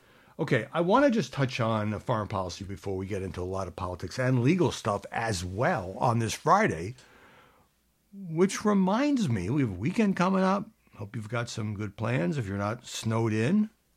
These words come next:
East Coast has got, you know, kind of in a deep chill. And I've gotta go back today and do more,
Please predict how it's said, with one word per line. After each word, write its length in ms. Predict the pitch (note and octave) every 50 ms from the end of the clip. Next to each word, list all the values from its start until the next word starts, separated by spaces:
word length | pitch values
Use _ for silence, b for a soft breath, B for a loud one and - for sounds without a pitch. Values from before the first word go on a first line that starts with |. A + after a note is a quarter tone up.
| _ _ _
East 280 | - A2+ A2+ G#2+ - -
Coast 420 | - A2 A#2 D3 C3+ - - -
has 180 | A2 G2 F2+ F2+
got, 320 | F2 A2 G2+ G2 G2 G#2+ - -
you 80 | B2
know, 260 | G#2 F2+ F2 F#2 F#2 F2 -
kind 160 | - G#2 G2+
of 80 | G2 G2
in 120 | G2 F#2+
a 80 | F#2 E2+
deep 320 | E2 G#2 A2 G2 - -
chill. 520 | - - - B2+ B2 A#2+ C#3 E3 F#3+ F#3+ - _ _ _ _ _ _ _ _ _ _ _ _ _ _ _ _ _ _ _ _ _ _ _ _ _ _ _ b b b b b b b b b b b
And 600 | - G3+ A#3+ A3 E3+ D#3 E3+ F#3 G3+ D#3 C#3 - _ _ - _ - - -
I've 120 | C3+ C3+ A#2+
gotta 200 | B2 A#2 A2+ A#2
go 120 | A2 A2
back 240 | F#2+ G2+ G2+ G2 -
today 400 | - A2 F#2+ G2 G2+ G2+ G2 G2
and 340 | G2 F#2+ G2+ G#2 A2+ A2+ G#2+
do 100 | G#2 A2
more, 500 | G2+ G2+ G#2+ A2 A2 G#2+ G2 G2+ B2+